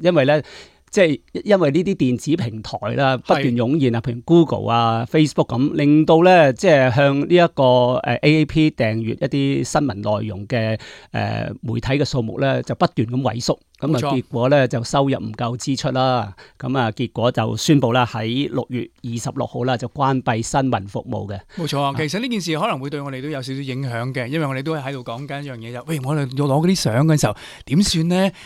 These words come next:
Speaker 2: 日後去邊度攞呢？噉如果，譬如A A P佢冇咗嘅時候呢，噉去邊度攞呢？噉可能用返我哋自己存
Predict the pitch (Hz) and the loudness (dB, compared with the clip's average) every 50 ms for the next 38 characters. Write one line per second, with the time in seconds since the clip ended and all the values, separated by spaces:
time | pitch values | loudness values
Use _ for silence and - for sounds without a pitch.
0 | - - 170 151 143 135 135 170 196 185 156 143 123 117 123 147 160 175 180 175 | -8 -6 -4 -4 -2 -4 -4 -4 -4 -6 -6 -6 -6 -6 -4 -4 -2 -2 -2 -2
1 | 170 - 165 160 151 120 123 151 165 180 190 - - _ - - 143 - 139 120 | -4 -6 -8 -8 -8 -6 -2 0 0 0 -2 -4 -8 _ -12 -10 -8 -4 -4 -4
2 | 117 - 180 175 185 185 180 - 185 185 185 175 147 143 135 131 139 143 - 147 | -2 -2 0 2 2 2 2 2 2 2 4 4 2 0 0 0 0 2 2 2
3 | 147 160 147 - - 107 113 143 170 - - - - - - - 139 147 151 175 | 2 2 2 0 -2 -4 -4 -4 -6 -6 -10 -16 -20 -18 -12 -8 -6 -4 -2 0
4 | 156 135 127 123 151 185 202 - - - - - 160 135 147 131 110 117 120 120 | 0 2 2 2 4 2 2 2 -2 -6 -6 -2 0 0 0 0 -2 -4 -6 -8
5 | 113 - 151 151 151 143 131 123 120 117 - - 131 143 147 143 - - - 117 | -6 -6 -6 -6 -6 -6 -8 -8 -10 -10 -12 -10 -6 -6 -6 -6 -6 -8 -10 -10